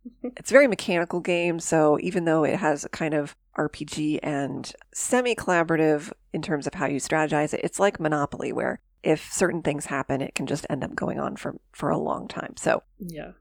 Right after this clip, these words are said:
Speaker 2: yeah, so I really like that. But then looking at other games that kind of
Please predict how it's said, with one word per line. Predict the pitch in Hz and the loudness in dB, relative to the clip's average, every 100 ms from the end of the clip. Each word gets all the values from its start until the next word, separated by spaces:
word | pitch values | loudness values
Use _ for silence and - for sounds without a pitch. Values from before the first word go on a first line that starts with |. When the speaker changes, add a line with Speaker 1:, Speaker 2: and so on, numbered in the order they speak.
| _ _ _ - | _ _ _ -6
Speaker 2:
yeah, | 160 - | -6 -4
so | - - | -2 2
I | - | 4
really | 175 196 202 | 6 6 6
like | 202 196 - | 4 2 2
that. | 151 143 | 2 2
But | 165 | 0
then | 170 170 165 156 | 2 2 2 -4
looking | - 214 240 208 | -8 -6 -4 -2
at | - | 0
other | 180 175 | 0 0
games | 175 160 156 - | 0 -2 -2 -2
that | 156 | -2
kind | - 165 156 | 0 -2 2
of | 156 147 | 2 2